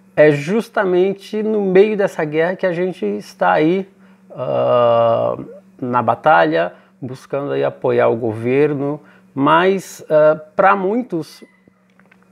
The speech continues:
que diz aí que, ah, Bolsonaro, ah, tá sem noção, que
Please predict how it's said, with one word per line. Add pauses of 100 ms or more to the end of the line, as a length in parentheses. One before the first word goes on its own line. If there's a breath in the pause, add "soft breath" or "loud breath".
(200)
que
diz
aí
que, (360 soft breath)
ah,
Bolsonaro, (320 soft breath)
ah,
tá
sem
noção,
que